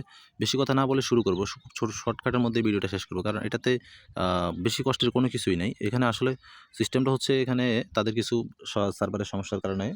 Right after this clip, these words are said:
এই সমস্যাগুলো হয়। তো এটার জন্য কী করতে হবে আমি আপনাকে বলি। সর্বপ্রথম হচ্ছে আপনাকে,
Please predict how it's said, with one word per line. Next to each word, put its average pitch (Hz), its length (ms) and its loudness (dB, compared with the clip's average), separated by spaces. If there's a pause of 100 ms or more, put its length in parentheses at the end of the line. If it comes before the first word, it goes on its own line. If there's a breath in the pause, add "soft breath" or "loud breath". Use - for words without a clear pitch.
(220)
এই 95 120 -2
সমস্যাগুলো 87 480 -4
হয়। - 160 -6 (380 loud breath)
তো - 80 -2
এটার 135 160 6
জন্য 151 200 2
কী 147 140 -2
করতে 139 260 0
হবে 123 200 4
আমি 113 180 0
আপনাকে 101 240 -2
বলি। 92 240 2
সর্বপ্রথম 104 560 -2
হচ্ছে 107 240 -4 (440 loud breath)
আপনাকে, 98 380 0